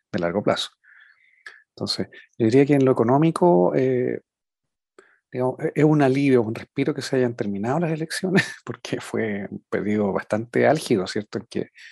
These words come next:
la radicalización de las posturas generó como bastante temor, mm, en general.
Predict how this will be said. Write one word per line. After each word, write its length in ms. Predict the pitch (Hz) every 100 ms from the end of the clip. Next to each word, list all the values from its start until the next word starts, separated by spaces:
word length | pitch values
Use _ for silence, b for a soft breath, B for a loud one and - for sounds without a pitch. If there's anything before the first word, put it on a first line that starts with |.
| B B
la 100 | -
radicalización 680 | 95 98 95 90 - - 117
de 60 | 113
las 100 | -
posturas 560 | 101 - 120 117 110 -
generó 280 | - 95 101
como 260 | 98 90
bastante 360 | 82 - 98 127
temor, 380 | - 107 139 - b b b b -
mm, 180 | 87 95 - _
en 100 | -
general. 460 | - 101 95 - -